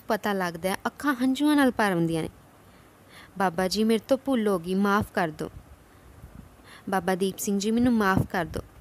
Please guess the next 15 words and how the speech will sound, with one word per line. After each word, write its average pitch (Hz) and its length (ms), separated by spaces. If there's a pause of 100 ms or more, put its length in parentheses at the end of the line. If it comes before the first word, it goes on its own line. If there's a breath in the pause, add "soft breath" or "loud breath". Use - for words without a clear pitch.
(120)
ਮੈਂ 277 180
ਐਵੇਂ 320 160
ਭਰਮ 262 380
ਗਿਆ 220 260
ਸੀ। 170 200 (460 loud breath)
ਵਾਹਿਗੁਰੂ, 190 440
ਮੈਨੂੰ 233 260
ਮਾਫ਼ 185 440
ਕਰੋ।" 165 220 (800 loud breath)
ਉਹ 277 100
ਤੱਤ 254 440
ਖਾਲਸਾ 202 500
ਗੁਰਦੁਆਰੇ 196 600
ਜਾ 190 220
ਕੇ 196 260